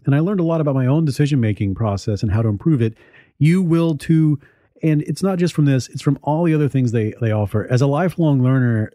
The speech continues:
the great courses gives me a way to learn about topics that span five hundred subjects. Science, history, philosophy, from top professors, top experts, people like Neil deGrasse Tyson, people you know, people you wish you could take a course from,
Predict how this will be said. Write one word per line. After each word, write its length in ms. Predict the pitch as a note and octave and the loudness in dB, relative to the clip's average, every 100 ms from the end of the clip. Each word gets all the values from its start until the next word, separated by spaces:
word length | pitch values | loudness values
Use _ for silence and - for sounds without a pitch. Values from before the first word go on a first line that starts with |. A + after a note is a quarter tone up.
| - | -4
the 80 | B2+ | -2
great 280 | B2 D3 C#3 | 0 0 -2
courses 580 | - C#3 C3 B2 G#2+ A#2+ _ B2 | 0 0 0 -2 -2 -6 _ -4
gives 320 | A#2 C3 G#2+ | 0 0 2
me 440 | C3 D#3+ D#3 D3+ - | 2 2 2 -2 -4
a 80 | A#2+ | -2
way 320 | A#2 A#2+ A2+ G#2+ | 0 0 0 -2
to 180 | - | -2
learn 140 | A#2+ A#2+ | -2 -2
about 180 | G#2 - | -4 -4
topics 360 | A#2+ G#2+ G2+ | -4 -4 -8
that 120 | G2+ | -10
span 360 | - - A2 G2+ | -6 -2 -2 -2
five 440 | - A#2+ A#2 C3+ | -6 -6 -2 -2
hundred 360 | A#2 B2 A2+ F#2+ | 0 -2 -2 -6
subjects. 640 | - D#2+ - - - - _ _ | -8 -8 -12 -20 -20 -20 _ _
Science, 360 | - C3+ A#2+ A2+ | -4 -2 0 -2
history, 260 | A#2 - G#2+ | -6 -4 -4
philosophy, 460 | G2+ F#2 F#2+ G#2 | -4 -6 -6 -6
from 160 | F#2 F#2 | -4 -4
top 220 | B2 G#2 | -2 -4
professors, 540 | G#2+ A2+ G2+ A2 F#2+ - _ _ _ _ _ _ | -2 -4 -2 -4 -6 -12 _ _ _ _ _ _
top 220 | - C3+ B2+ | -4 -2 0
experts, 560 | A2 - A2+ G#2 - _ _ | -2 -2 -2 -2 -10 _ _
people 200 | - C3 | -2 0
like 140 | B2+ A#2+ | 0 2
Neil 140 | B2+ | 0
deGrasse 260 | B2 A#2 - | 2 0 -2
Tyson, 560 | A#2+ A2+ A2+ G#2+ A2+ - | -2 -2 -2 -4 -4 -4
people 180 | E3 | 0
you 140 | E3 C#3+ | 2 2
know, 380 | C3 C3 C3 B2+ | 2 2 0 0
people 180 | F3 | 0
you 140 | D#3 C3 | 0 2
wish 220 | B2+ D3 | 2 0
you 60 | - | -2
could 140 | C3+ | 0
take 140 | C3 | 0
a 40 | A2+ | -2
course 280 | - B2 A#2 | -2 -2 0
from, 400 | C3+ A#2+ A#2 | 0 2 0